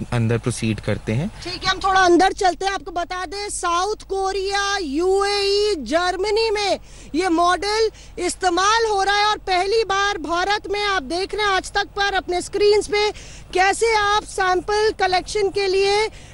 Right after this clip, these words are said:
Speaker 2: ड्राइव थ्रू के जरिए अपना sample दे सकते हैं। तो पूरी area को sanitize किया जाता है,
Speaker 1: जी,
Speaker 2: डॉक्टर।
Speaker 1: जी, before and after every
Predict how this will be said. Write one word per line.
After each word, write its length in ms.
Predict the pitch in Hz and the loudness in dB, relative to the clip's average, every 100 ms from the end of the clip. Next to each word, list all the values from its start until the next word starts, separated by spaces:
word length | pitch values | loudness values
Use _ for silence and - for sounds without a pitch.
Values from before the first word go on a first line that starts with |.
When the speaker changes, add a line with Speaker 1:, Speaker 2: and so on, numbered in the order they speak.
| - | -10
Speaker 2:
ड्राइव 340 | 233 349 415 415 | 0 2 2 -2
थ्रू 220 | - 453 466 | 2 4 4
के 200 | 440 359 | 4 2
जरिए 260 | 359 339 | 0 0
अपना 260 | 392 - 392 | -2 0 -2
sample 440 | - 359 311 370 | 0 0 0 0
दे 100 | 339 | 0
सकते 260 | 330 311 311 | 0 0 2
हैं। 100 | 302 | 2
तो 80 | 311 | 2
पूरी 240 | 359 381 | 4 4
area 260 | 359 339 359 | 4 4 2
को 120 | 381 | 2
sanitize 520 | 349 311 302 311 302 | 4 4 4 2 0
किया 160 | 302 254 | -2 -4
जाता 240 | 226 220 | -4 -10
है, 60 | 214 | -14
Speaker 1:
जी, 60 | |
Speaker 2:
डॉक्टर। 260 | - - 98 | -12 -14 -10
Speaker 1:
जी, 260 | 127 120 104 | -8 -8 -10
before 340 | 127 127 156 170 | -12 -10 -8 -6
and 140 | 175 | -6
after 420 | 131 127 156 135 | -8 -6 -4 -2
every 180 | 117 131 | -2 -4